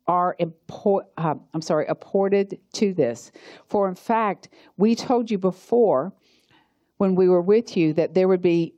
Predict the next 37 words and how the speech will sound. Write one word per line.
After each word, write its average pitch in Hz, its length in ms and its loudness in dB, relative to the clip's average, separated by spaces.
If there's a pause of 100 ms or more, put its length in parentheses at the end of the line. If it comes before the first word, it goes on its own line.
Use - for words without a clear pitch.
s-, - 460 -18
that 170 240 0
we 180 140 2
would 170 160 0
suffer - 400 -4
tribulation 202 720 -2
just 196 420 -2
as 165 220 -4
it 165 100 0
has 160 160 -4
happened. 185 560 -4
And 165 140 -2
you 165 140 -6
know, 175 400 -2 (320)
for 190 160 0
this 214 280 0
reason, 196 640 0
when 170 140 -2
I 160 60 -2
could 170 240 -6
no 190 160 2
longer 180 380 -2
endure 175 480 2
it, 151 260 -4
I, 156 180 -4 (720)
I 160 120 -4
sent - 460 -6
to 190 120 -4
know 170 480 0
your 151 180 -2
faith, 156 600 -2 (340)
lest 190 460 0
by 156 140 -4
some 202 580 -4
means 165 520 0
the 170 160 -2
tempered, 139 720 -4